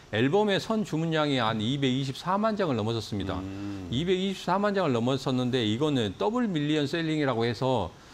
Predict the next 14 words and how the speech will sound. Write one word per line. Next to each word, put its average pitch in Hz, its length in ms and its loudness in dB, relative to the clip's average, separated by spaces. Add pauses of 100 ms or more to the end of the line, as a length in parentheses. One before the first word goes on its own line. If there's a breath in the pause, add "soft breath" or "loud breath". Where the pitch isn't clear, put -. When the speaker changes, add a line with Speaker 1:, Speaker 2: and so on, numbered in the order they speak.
(160 loud breath)
Speaker 1:
지난 131 360 2
방탄소년단, 127 1000 0 (560)
어, 113 320 0
세븐틴, 120 720 0
블랙핑크, 135 800 0 (420 loud breath)
어, 123 340 0 (140)
이 208 760 0
그룹들이 180 580 0
보통 151 440 0
더블 190 320 0
밀리언 143 360 2
셀링을 175 480 0
거뒀던 131 680 0
부분인데, 117 720 0